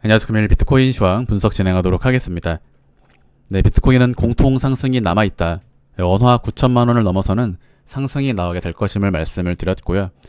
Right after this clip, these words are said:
현재 구간 지속적인 우상향 추세를 통해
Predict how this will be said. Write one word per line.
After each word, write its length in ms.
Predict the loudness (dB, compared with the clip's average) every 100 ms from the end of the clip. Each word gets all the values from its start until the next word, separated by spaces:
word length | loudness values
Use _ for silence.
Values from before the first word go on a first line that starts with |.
| _ _ _
현재 220 | -2 0
구간 460 | 0 4 4 4 -2
지속적인 640 | -4 -4 -4 -6 -6 -8
우상향 460 | -6 -4 -2 0 -2
추세를 340 | -4 -4 -2
통해 340 | -2 -4 -6